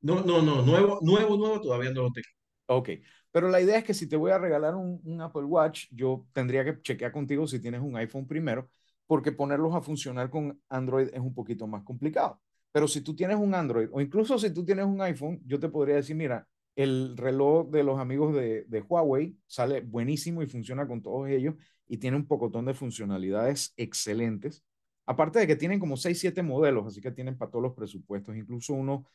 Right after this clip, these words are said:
Speaker 2: bastante sencillos y económicos. Eh, mi esposa tiene uno, por ejemplo, que es el Huawei Band cuatro, cinco, seis.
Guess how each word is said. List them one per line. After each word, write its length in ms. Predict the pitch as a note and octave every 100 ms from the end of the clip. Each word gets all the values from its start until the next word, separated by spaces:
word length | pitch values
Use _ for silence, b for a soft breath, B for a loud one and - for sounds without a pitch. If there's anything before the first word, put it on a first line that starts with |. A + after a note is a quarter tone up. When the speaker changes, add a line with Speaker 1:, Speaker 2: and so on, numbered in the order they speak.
| b _
Speaker 2:
bastante 480 | A#2 G#2+ B2+ B2+ D#3
sencillos 480 | B2 A2+ C#3+ C#3 D3
y 60 |
económicos. 680 | A#2+ A2+ A#2 A2+ G#2 D#3 - _
Eh, 280 | - G#2+ G#2
mi 120 | G#2
esposa 320 | A2+ B2 C3+ D3+
tiene 160 | D#3
uno, 200 | D#3 E3+
por 120 | C3
ejemplo, 500 | A#2 B2+ A#2+ D3 D#3+ _ _ _ _
que 80 | B2
es 80 | A#2+
el 160 | C3+ C3
Huawei 320 | C3+ C#3+ C#3+
Band 580 | B2+ C#3 C#3 C3 C3+ C3 _ _ _ _ _ -
cuatro, 400 | C#3+ F3+ C#3+ A#2+
cinco, 360 | D#3+ E3 D3+
seis. 360 | C3+ E3 D3